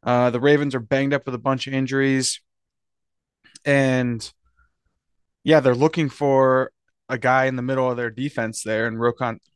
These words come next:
Roquan Smith is someone, obviously, they, they want to fill that hole. And I think, you know, it sucks being a Browns fan, but that's probably a, a really good trade for them. I think that they're looking to have this guy around for,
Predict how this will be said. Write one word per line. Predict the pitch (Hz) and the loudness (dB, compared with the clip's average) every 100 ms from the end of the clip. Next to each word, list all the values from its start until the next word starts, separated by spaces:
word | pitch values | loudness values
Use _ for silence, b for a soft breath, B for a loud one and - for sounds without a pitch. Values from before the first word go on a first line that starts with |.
| - | -2
Roquan | 135 131 139 123 | -2 2 0 0
Smith | - 135 131 | -2 -4 -2
is | 117 113 107 - - _ | -4 -4 -6 -8 -10 _
someone, | - 131 120 117 | -8 -4 -2 -2
obviously, | 113 117 107 120 | -2 -4 -6 -2
they, | 117 113 104 | 0 -2 -4
they | - 117 | -4 -2
want | 117 117 | -2 -4
to | 113 | -6
fill | - 123 | -2 0
that | 117 | 0
hole. | 110 127 135 117 | 2 2 2 2
And | 110 | -2
I | 110 - | -10 -4
think, | 120 117 - _ _ _ _ _ _ _ _ _ - | -4 -4 -18 _ _ _ _ _ _ _ _ _ 0
you | 143 | 2
know, | 123 | 4
it | |
sucks | - - 160 - - - | 2 2 2 0 -8 -2
being | 139 | -2
a | 127 | 0
Browns | 123 135 151 - | 0 2 0 -2
fan, | 127 123 | -6 -4
but | 117 113 - _ _ _ _ _ _ _ _ _ _ - | -2 -2 -4 _ _ _ _ _ _ _ _ _ _ -4
that's | 131 | -4
probably | - 170 143 123 | 2 2 4 0
a, | - 120 117 113 - | 0 0 2 -2 -4
a | 117 | -4
really | 131 127 | -2 -2
good | 117 117 _ _ _ _ | -4 -8 _ _ _ _
trade | - 139 117 104 | -6 -2 -2 -4
for | 120 | -8
them. | 110 104 104 - - | -6 -6 -8 -16 -12
I | 113 | -8
think | 127 117 | -6 -6
that | 117 | -6
they're | - 117 104 - _ _ | -2 0 0 -6 _ _
looking | 131 131 | -6 -2
to | 123 | -2
have | 120 117 | 0 -2
this | 110 | -2
guy | 120 113 | 0 0
around | 110 110 110 | 0 -4 -4
for, | 113 110 | -4 -4